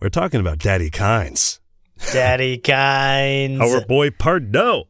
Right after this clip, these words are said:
Speaker 1: not Lee.
Speaker 2: <laughs>
Speaker 1: Different, different daddy or mommy.
Speaker 2: Different
Speaker 1: Mommy?
Speaker 2: daddy.
Speaker 1: Mommy Liet? <laughs>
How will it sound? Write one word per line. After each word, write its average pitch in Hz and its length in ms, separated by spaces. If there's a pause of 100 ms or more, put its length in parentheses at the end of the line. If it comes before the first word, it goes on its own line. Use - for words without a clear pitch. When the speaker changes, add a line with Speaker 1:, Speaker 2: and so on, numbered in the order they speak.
(140)
Speaker 1:
not 120 280
Lee. 95 160
Speaker 2:
<laughs> 180 600
Speaker 1:
Different, 110 440
different 117 320
daddy 82 280 (360)
or 98 100
mommy. 76 240 (300)
Speaker 2:
Different 98 220
Speaker 1:
Mommy? 143 120
Speaker 2:
daddy. - 260 (200)
Speaker 1:
Mommy 104 260
Liet? 156 340
<laughs> - 40